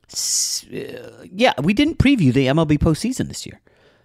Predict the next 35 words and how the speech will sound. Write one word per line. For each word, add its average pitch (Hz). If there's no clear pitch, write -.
And 131
we've 147
done 185
that 139
every 127
other 123
year. 82
And 135
the 139
reason 160
we 127
didn't 135
is 110
because 120
there's 107
no 131
Yankees. 104
The 113
Dodgers 127
didn't 123
feel 127
like 113
they 110
were 110
gonna 110
go 101
far, 87
and 95
they 92
got 92
bounced 92
in 90
the 92
first 90
round. 78